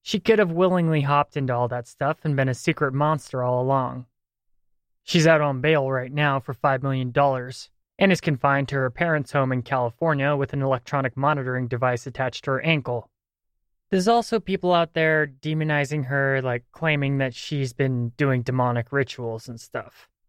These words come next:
like occult satanic rituals. But ninety-nine percent of people who just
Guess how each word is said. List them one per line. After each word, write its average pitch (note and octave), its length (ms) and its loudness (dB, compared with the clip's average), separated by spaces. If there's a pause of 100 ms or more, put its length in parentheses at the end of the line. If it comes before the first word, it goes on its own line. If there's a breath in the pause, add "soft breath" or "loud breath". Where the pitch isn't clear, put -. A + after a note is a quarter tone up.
(120)
like C#3 360 2
occult C#3 480 0
satanic D3+ 560 0
rituals. - 640 -10 (600)
But G3 120 4
ninety-nine E3+ 500 4
percent C#3+ 320 0
of A#2+ 100 -6
people C3+ 360 0
who C3 100 2
just B2+ 260 -4